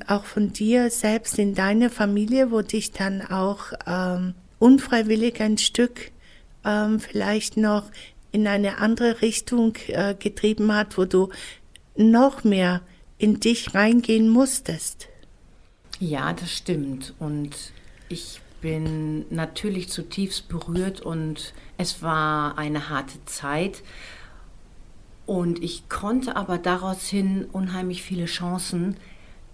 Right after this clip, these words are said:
Speaker 2: zunächst erarbeiten und dann erkennen und jetzt komplett leben. Ich bin damals, das war sechsundneunzig, bin ich hier ins Allgäu gekommen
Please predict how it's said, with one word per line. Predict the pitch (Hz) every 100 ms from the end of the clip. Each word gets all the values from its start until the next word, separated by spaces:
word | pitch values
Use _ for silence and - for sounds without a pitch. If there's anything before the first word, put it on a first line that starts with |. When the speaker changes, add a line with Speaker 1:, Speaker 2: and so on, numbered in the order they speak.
| - - - -
Speaker 2:
zunächst | - 190 175 165 -
erarbeiten | 165 - 196 214 208 208 214
und | 170
dann | 170 170
erkennen | 170 - 185 196 202
und | 170 170
jetzt | 175 - -
komplett | 165 160 156 -
leben. | 165 185 180 208 220 - - - - - - - -
Ich | - -
bin | 214 202
damals, | 185 214 220 214 - - - - -
das | 185 180 -
war | 160 165 160 160
sechsundneunzig, | - - 156 - 180 151 156 175 180 -
bin | 156
ich | 147
hier | 175 160
ins | -
Allgäu | - 156 165
gekommen | 160 156 170 170 165